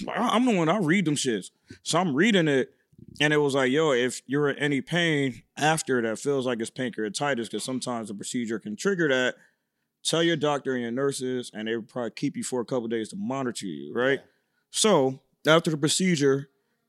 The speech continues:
Speaker 1: I feel the pain. I'm just like, "Yo," like, I tell them, they're like, "Oh, that's, you're just probably sore from the procedure." I'm like,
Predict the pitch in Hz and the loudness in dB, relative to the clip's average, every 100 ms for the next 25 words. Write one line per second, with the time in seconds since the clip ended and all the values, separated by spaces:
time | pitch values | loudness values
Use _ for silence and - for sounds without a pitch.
0 | _ - 143 170 160 123 - 180 190 143 | _ -6 -4 0 0 0 0 0 2 2
1 | 120 131 127 127 117 113 143 156 127 117 | 0 -2 -2 -2 -2 -2 0 0 0 0
2 | 104 - _ 107 101 165 196 170 143 135 | -2 -6 _ -8 -4 -2 0 0 0 -4
3 | - - - 139 151 135 151 151 143 143 | -10 -20 -4 2 2 4 2 4 4 2
4 | - 143 131 - 135 107 - 160 160 151 | 0 -2 -2 -2 -2 -2 -2 0 2 2
5 | 143 135 135 120 110 - 175 185 156 147 | 0 -2 -2 -4 -4 -2 0 2 2 0
6 | 151 135 110 | 0 -2 -4